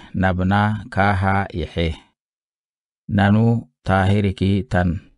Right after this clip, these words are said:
Alihi amulu, kalihi sugne wacdi,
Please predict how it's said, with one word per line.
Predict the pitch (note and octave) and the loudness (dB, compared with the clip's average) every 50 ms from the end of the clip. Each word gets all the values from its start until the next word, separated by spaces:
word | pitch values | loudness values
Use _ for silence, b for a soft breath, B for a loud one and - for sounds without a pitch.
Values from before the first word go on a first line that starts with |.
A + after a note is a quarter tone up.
| _ _ _ _ _ _ _ _ _ _ _ _ - | _ _ _ _ _ _ _ _ _ _ _ _ -6
Alihi | D2+ F#2 G2+ G2 G2 G2 G2 G#2 G2+ G#2 G2+ | -2 0 2 2 2 2 2 2 2 2 0
amulu, | - E2+ F2+ F2+ F#2+ F#2+ F#2+ F#2+ G#2 G#2 G#2+ G#2+ A2+ - - _ _ _ _ _ _ _ _ _ _ _ - | 0 -2 -2 0 0 0 2 2 2 2 2 0 0 -4 -10 _ _ _ _ _ _ _ _ _ _ _ 0
kalihi | - G2 G#2 G#2+ G#2 G2 F#2 F2+ F2+ F#2 F#2+ G2+ G#2 G2+ - - | 2 4 4 4 2 2 0 0 0 0 0 0 0 -2 -4 -8
sugne | - - F#2 F#2 F2 F2 F2 F#2 G2+ A2 - | -8 -6 -4 -2 -2 0 0 0 0 -2 -2
wacdi, | - F#2 F#2 D2 E2 F2 F2+ F#2+ G2 G2+ G#2+ A2+ | -2 -2 -2 0 0 -2 0 0 0 0 0 -2